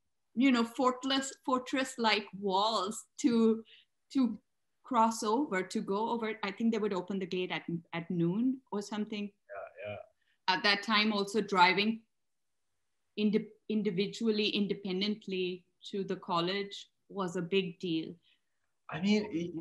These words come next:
Speaker 2: it's, it's
Speaker 1: That's
Speaker 2: so
Speaker 1: why when
Speaker 2: difficult. Sorry?
Speaker 1: the private public space starts to, you know, get incredibly gendered.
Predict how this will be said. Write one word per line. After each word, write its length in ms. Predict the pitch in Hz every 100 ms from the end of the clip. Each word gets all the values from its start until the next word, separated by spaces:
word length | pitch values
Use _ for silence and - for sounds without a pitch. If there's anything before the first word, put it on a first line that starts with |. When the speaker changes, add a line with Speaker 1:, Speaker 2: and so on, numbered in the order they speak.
| 165
Speaker 2:
it's, 220 | 170 - 160
it's 160 | 151
Speaker 1:
That's 140 | - -
Speaker 2:
so 100 | 175
Speaker 1:
why 140 | 202
when 100 | 135
Speaker 2:
difficult. 600 | 143 254 170 165 147 - - - _ - -
Sorry? 360 | - 120 143 262 - _ _ _ 208
Speaker 1:
the 120 | 262
private 640 | 262 277 254 285 381 -
public 400 | 285 226 269 -
space 680 | - - 226 294 - - - -
starts 580 | - 220 202 202 - -
to, 380 | 226 214 208 196 - _ _
you 200 | 196 233
know, 100 | 233
get 320 | 202 220 220 -
incredibly 640 | 226 220 220 226 214 233
gendered. 560 | 175 180 233 202 131